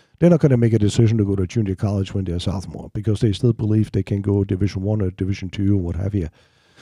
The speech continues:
So that, it takes a special recruiting f-, to get the junior college kid. And, uh,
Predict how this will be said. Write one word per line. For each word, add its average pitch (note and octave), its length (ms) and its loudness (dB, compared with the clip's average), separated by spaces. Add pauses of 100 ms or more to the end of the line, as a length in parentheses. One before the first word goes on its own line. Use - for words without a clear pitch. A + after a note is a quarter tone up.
(220)
So A#2+ 320 4
that, A2 300 0
it - 100 -6
takes - 200 2
a B2+ 60 4
special C3+ 420 4
recruiting A#2+ 520 4
f-, - 240 -10
to A#2 80 -2
get - 200 -2
the G2+ 60 -2
junior G2 300 -4
college - 380 -6
kid. - 240 -8 (680)
And, G#2 380 0
uh, F#2+ 300 0